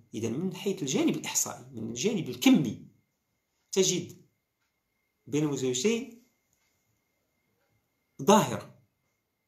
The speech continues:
وأتحفظ على مفهوم الظاهرة الاجتماعية، خصوصًا أنها لا تنطبق عليها المواصفات التي أعطاها إيميل دوركهايم في كتاباته للظاهرة الاجتماعية.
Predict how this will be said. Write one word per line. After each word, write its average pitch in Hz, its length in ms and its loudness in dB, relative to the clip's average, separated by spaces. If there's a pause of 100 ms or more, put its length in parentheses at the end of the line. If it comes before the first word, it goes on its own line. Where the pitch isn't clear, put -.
(720)
وأتحفظ - 540 -8
على 127 120 -2
مفهوم 139 220 -4
الظاهرة 131 220 -2
الاجتماعية، 120 800 -4
خصوصًا - 360 -2
أنها 147 180 -2
لا 180 100 -2
تنطبق 151 420 -4
عليها 131 580 -2 (300)
المواصفات 143 540 -2
التي 143 180 -4
أعطاها 147 300 -2
إيميل 147 280 -2
دوركهايم 110 640 -4 (680)
في - 240 -4
كتاباته 113 600 -6
للظاهرة 123 380 -8
الاجتماعية. 110 460 -6